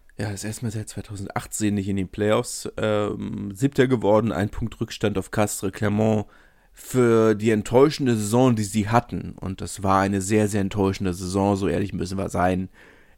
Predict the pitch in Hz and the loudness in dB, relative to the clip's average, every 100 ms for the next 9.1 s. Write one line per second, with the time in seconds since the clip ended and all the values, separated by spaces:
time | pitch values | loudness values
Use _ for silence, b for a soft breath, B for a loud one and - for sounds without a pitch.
0 | _ - - 110 - - 117 - 147 - | _ -8 -2 -2 -2 -2 0 2 2 2
1 | 117 104 - 82 120 - 104 113 107 110 | -2 0 2 2 0 -2 -2 0 0 -2
2 | 120 - 101 101 110 113 107 - B B | -6 -6 -6 -4 -4 -2 -4 -6 B B
3 | B B - 95 - 110 104 101 113 101 | B B -14 -12 -6 -2 -2 -4 -6 -8
4 | 95 - 98 92 - - 95 - - b | -6 -6 -6 -8 -10 -6 -6 -6 -20 b
5 | b - 117 127 123 104 104 95 90 - | b -4 -2 0 -2 -6 -6 -2 -2 -2
6 | 101 104 95 - 113 110 98 98 98 98 | -2 -2 -2 0 2 2 0 -6 -6 -8
7 | - 85 95 95 98 - _ - 107 104 | -8 -8 -8 -10 -12 -18 _ -14 -10 -10
8 | 98 101 98 98 98 98 98 101 - 101 | -10 -8 -6 -6 -6 -8 -8 -10 -12 -14